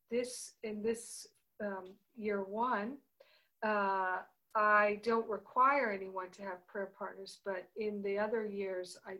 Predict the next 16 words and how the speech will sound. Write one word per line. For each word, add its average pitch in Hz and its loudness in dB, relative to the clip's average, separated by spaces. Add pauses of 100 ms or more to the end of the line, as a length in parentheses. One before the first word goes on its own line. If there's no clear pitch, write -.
do. 202 -4 (920)
Uh, 190 0 (120)
if 220 -2
you 220 -4
haven't 247 6
had 262 2
a 269 2
prayer 202 -4 (100)
partner, 196 -6
you 196 -8
didn't 208 -4
want 220 0
one, 196 -6 (540)
um, 190 -4 (520)
then, 202 0 (440)
uh, 190 -6